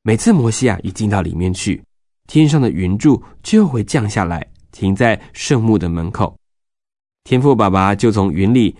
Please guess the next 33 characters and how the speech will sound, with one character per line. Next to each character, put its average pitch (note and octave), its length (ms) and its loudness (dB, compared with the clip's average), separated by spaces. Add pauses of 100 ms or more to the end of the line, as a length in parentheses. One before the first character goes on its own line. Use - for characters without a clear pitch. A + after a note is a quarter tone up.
向 G2 260 -2
摩 F2 280 -6
西 F2+ 200 -6
说 F2 240 -4
话， E2+ 280 -4 (1040)
而 D#3 100 0
百 C#3+ 200 0
姓 D3+ 200 2
一 B2 120 2
看 F3 200 0
到 D3 240 2 (140)
云 A2 180 2
柱 D3 160 4
停 G2 220 -2
在 A2+ 240 0 (180)
这 A#2+ 140 0
个 G#2 80 0
圣 A2+ 240 0
洁 G2 100 -2
的 F#2 140 -2
帐 G#2 220 -2
幕 G#2+ 120 2
门 F2+ 240 -2
口 G2+ 140 -8
的 F2+ 100 -8
时 G2 160 -10
候， G2 360 -6
就 G#2+ 100 -2
都 F#2+ 160 -2
俯 D2+ 260 -10
伏 - 160 -18
下 - 240 -4
拜。 E2 240 -8